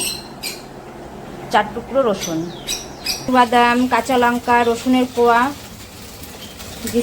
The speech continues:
সমস্ত মশলাটা পেস্ট করে নিয়েছি। এখানেও তেল দিয়ে নিয়েছি। এবার মশলাটা দিয়ে ভালো করে ভেটকি মাছটা মাখিয়ে নেব। ভেটকি মাছটা মশলা দিয়ে ভালো করে মাখানো হয়ে গেছে, তিরিশ মিনিটের জন্য রেখে দেব। এক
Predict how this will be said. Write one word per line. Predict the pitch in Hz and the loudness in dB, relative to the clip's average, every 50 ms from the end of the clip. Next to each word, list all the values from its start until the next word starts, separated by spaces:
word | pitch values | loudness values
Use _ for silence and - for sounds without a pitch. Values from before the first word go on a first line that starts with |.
| 240 | 4
সমস্ত | 262 240 240 254 254 - 277 262 254 | 4 4 4 4 2 4 4 4 4
মশলাটা | 240 247 247 262 254 262 254 | 4 4 4 2 2 2 2
পেস্ট | 247 247 247 247 - - | 2 2 2 0 0 0
করে | - 262 254 262 262 | 2 4 4 4 4
নিয়েছি। | 262 262 254 254 - - 320 370 403 - - - - - - - - - - | 4 4 2 2 2 2 2 2 2 0 -4 -12 -14 -14 -14 -14 -14 -12 -10
এখানেও | - 220 247 262 262 269 254 | -6 -2 2 2 2 4 6
তেল | 262 254 254 254 | 6 6 6 6
দিয়ে | 254 262 262 262 | 4 4 4 4
নিয়েছি। | 262 262 262 262 - - 320 381 466 - - - - - - | 4 4 2 2 0 0 0 0 -2 -4 -8 -12 -12 -10 -6
এবার | - 202 233 240 240 | -2 0 2 4 4
মশলাটা | 226 233 - 254 262 285 262 262 233 220 220 | 2 4 4 4 4 4 4 2 2 0 2
দিয়ে | 247 254 262 285 269 277 | 4 6 6 6 6 4
ভালো | 247 233 233 226 226 | 2 2 0 2 2
করে | 247 254 277 254 | 2 4 4 4
ভেটকি | 262 247 - - 254 | 4 2 2 -2 -2
মাছটা | 240 240 240 240 - - 277 302 381 480 - - - - - - - - - - - - - - - - - - - 220 | 0 0 -2 -2 -2 2 2 4 4 2 -2 -8 -14 -14 -14 -14 -12 -12 -12 -12 -12 -12 -12 -14 -14 -14 -12 -4 -2 0
মাখিয়ে | 214 233 - 262 269 233 214 202 | 0 2 2 4 4 4 4 2
নেব। | 190 170 175 185 190 - - - - - - - - - - - - - - - - - - - - - - - - - - - - - - - - | 0 0 -2 -4 -6 -8 -12 -14 -14 -14 -14 -14 -14 -14 -14 -14 -14 -14 -14 -14 -14 -14 -14 -14 -12 -12 -12 -12 -10 -10 -10 -10 -10 -10 -8 -4 -4
ভেটকি | 233 - - - 262 254 | -2 -2 2 4 4 6
মাছটা | 247 247 247 - 277 269 254 | 6 4 4 4 4 4 4
মশলা | 240 240 247 254 240 | 4 4 2 2 2
দিয়ে | 233 269 269 254 | 2 4 4 4
ভালো | 240 240 240 | 4 4 4
করে | 247 254 262 254 | 4 4 4 4
মাখানো | 233 226 247 247 247 262 269 | 2 2 2 2 2 4 4
হয়ে | 262 247 247 240 | 4 2 2 2
গেছে, | 254 247 254 - 320 359 381 - | 2 2 4 4 4 4 4 2
তিরিশ | 269 247 247 254 - | 0 0 0 0 2
মিনিটের | 262 254 254 254 254 254 240 240 | 4 4 4 4 2 0 0 2
জন্য | 262 254 254 254 262 285 349 381 - - - - - - - - - - - - - - - 208 | 2 4 4 4 4 4 4 2 2 -2 -10 -12 -12 -12 -12 -12 -14 -14 -14 -16 -16 -12 -8 -6
রেখে | 208 220 226 - 247 196 190 | -4 -4 -2 -2 0 2 4
দেব। | 190 175 165 175 190 190 - - - - - - - - - - - - 175 202 | 2 2 2 -2 -4 -6 -8 -10 -12 -12 -12 -12 -12 -12 -14 -14 -12 -12 -10 -10
এক | 220 | -8